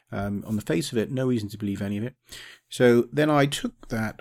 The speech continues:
and I went looking into the geological records and the, you know, genetic fo-, you know, data that we have out there,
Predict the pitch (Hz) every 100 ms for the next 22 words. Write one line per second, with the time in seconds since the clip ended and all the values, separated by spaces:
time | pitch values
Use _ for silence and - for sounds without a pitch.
0 | - 120 117 113 113 113 127 120 139 139
1 | 123 113 110 117 104 104 - _ _ _
2 | _ _ - 117 131 143 - 131 - -
3 | 127 - - - 101 95 92 92 - _
4 | - _ - - - 107 139 135 - -
5 | - _ _ _ _ - - 110 98 127
6 | 139 135 117 110 110 120 -